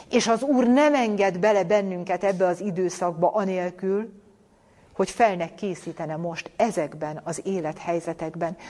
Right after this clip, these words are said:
hogy tapasztalatot szerezzünk az ő segítségéről, hogy amikor reménytelennek látszik egy helyzet, az Isten akkor is hoz megoldást. Így akar bennünket erősíteni az előttünk álló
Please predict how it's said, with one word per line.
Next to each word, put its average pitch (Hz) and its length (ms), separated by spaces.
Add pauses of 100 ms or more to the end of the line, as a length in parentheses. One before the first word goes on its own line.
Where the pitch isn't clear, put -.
(140)
hogy 220 160
tapasztalatot 175 960
szerezzünk 175 600
az 180 120
ő 180 60
segítségéről, 175 1120 (360)
hogy 262 140
amikor 262 340
reménytelennek 220 880
látszik 220 440
egy 190 160
helyzet, 196 560 (640)
az 196 120
Isten 196 300
akkor 208 400
is 170 140
hoz 165 220
megoldást. 170 840 (960)
Így 247 280
akar 185 320
bennünket 165 640
erősíteni 170 840 (240)
az 165 220
előttünk 165 680
álló 160 460